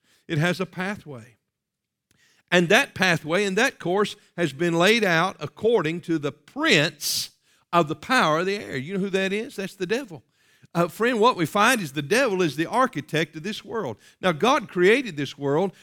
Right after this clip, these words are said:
but Satan corrupted this world by introducing sin into this world. And Satan now is the god of this world, and therefore he's designed a pathway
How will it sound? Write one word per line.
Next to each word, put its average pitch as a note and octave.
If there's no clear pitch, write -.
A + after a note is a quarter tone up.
but D#3+
Satan B3
corrupted E3+
this C3+
world D3
by D#3+
introducing D#3+
sin D#4+
into D3+
this A#2
world. A#2
And F3+
Satan C4
now E3
is D3
the C#3
god C4+
of A#3
this E3
world, C3+
and G#3
therefore A#3
he's A3+
designed F#3+
a D#3+
pathway F3